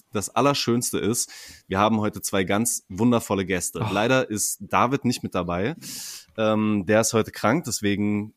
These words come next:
Speaker 1: gute Besserung, liebe Grüße. Aber wir haben einen fabelhaften Ersatz gefunden. Vom Favorite Worst Cast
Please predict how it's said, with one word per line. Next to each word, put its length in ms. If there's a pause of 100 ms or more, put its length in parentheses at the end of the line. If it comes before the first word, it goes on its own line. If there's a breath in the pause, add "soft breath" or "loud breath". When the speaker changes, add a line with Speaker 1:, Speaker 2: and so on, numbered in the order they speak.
Speaker 1:
gute 240
Besserung, 480
liebe 220
Grüße. 480 (880)
Aber 580 (460 loud breath)
wir 140
haben 240
einen 460
fabelhaften 600
Ersatz 300
gefunden. 500
Vom 440
Favorite 580
Worst 340
Cast 600